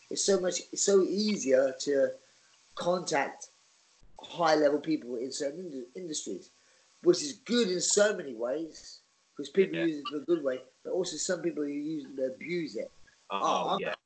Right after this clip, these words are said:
Speaker 1: I'm gonna fu-, I'm gonna go, you know, I'm gonna message David Beckham. I'm gonna think he's a prick, and I hope, I hope his sons die of cancer. I'm gonna,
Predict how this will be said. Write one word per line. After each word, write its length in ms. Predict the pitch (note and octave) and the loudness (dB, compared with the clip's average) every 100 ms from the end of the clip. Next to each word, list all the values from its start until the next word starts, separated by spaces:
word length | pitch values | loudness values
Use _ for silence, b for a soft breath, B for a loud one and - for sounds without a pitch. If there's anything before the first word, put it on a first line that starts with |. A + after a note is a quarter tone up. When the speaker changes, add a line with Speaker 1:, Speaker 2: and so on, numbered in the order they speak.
| _ _ _ _ - | _ _ _ _ -6
Speaker 1:
I'm 180 | G3 F#3 | -2 0
gonna 160 | E3+ | 0
fu-, 220 | - - D#3+ | -2 -4 -4
I'm 200 | D#3+ F3+ | -4 -4
gonna 140 | E3+ | 0
go, 260 | E3 - F#3+ | 0 0 0
you 60 | |
know, 120 | E3 | -2
I'm 160 | D#3+ E3+ | -2 -4
gonna 120 | F3 | -4
message 320 | D#3 E3+ D3+ | -4 -4 -6
David 260 | B2+ D3+ C3 | -2 0 0
Beckham. 280 | C3+ D3+ - - b b - | -2 -4 -10 -16 b b -12
I'm 60 | F3 | -6
gonna 140 | E3+ | -6
think 200 | - F3 | -2 -2
he's 200 | D3+ B2+ | -2 -6
a 60 | A#2 - | -10 -14
prick, 400 | - - C#3+ - | -8 0 0 0
and 140 | C3 C3+ | -6 -4
I 40 | C3 D#3+ | -6 -2
hope, 320 | F3+ F#3 F3+ | 8 8 8
I 40 | D#3+ | 6
hope 180 | F#3 | 6
his 240 | F3+ D#3+ - | 4 0 -2
sons 380 | - C#3 - G#2 | 2 2 0 -4
die 260 | C3 B2 | 0 0
of 60 | A#2 | -2
cancer. 440 | - A#2+ G2 - F2 - _ C3+ | -8 -16 -16 -14 -14 -14 _ -14
I'm 60 | |
gonna, 120 | C3+ | -12